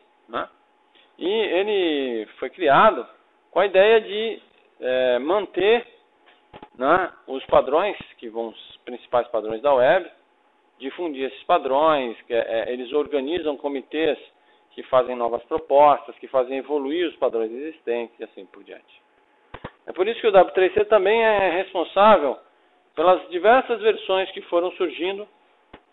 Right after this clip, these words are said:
da, do H T M L, né? A última versão estável, assim, é a versão quatro. Só que quando eles resolveram criar a versão cinco, tinha tanta coisa que eles queriam colocar nessa linguagem,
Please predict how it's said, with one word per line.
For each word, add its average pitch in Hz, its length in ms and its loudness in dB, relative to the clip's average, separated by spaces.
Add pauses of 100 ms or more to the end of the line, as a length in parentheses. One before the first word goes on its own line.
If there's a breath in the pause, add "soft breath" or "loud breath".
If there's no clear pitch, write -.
(300)
da, 160 540 4
do 139 140 2
H 165 180 4
T 160 120 -6
M 139 120 -4
L, 92 280 -8 (260)
né? 131 160 -10 (340)
A - 80 2
última 220 300 2
versão 202 360 2
estável, 175 680 2
assim, 139 380 -8 (440)
é 135 80 -2
a 147 100 4
versão 147 360 -2
quatro. 127 560 -2 (960 soft breath)
Só 185 160 0
que 180 60 -14
quando 277 200 0
eles 240 160 -4
resolveram 170 460 0
criar 143 200 2
a 131 40 2
versão 123 360 -6 (120)
cinco, 190 260 -6 (1500)
tinha 262 200 -2
tanta 285 360 2
coisa 160 380 0
que - 80 -8
eles 127 160 -8
queriam 127 260 -8
colocar 113 360 -4
nessa 107 240 -6
linguagem, 117 560 2